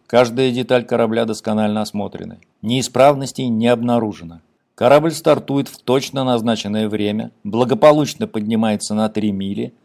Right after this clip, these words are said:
неожиданно отказывает один из четырех главных двигателей. Корабль заваливается на бок и начинает падать. Включается запасной двигатель, предназначенный для посадки на Венере.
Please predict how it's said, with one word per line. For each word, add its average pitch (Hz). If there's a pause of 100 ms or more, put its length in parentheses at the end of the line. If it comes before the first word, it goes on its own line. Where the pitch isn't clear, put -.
(260)
неожиданно 202 (240)
отказывает 180
один 151
из 165
четырех 143
главных 139
двигателей. 104 (140)
Корабль 143
заваливается 113
на 165
бок 175
и -
начинает 147
падать. 101 (220)
Включается 151
запасной 143
двигатель, 110 (120)
предназначенный 120
для 117
посадки 117
на 110
Венере. 110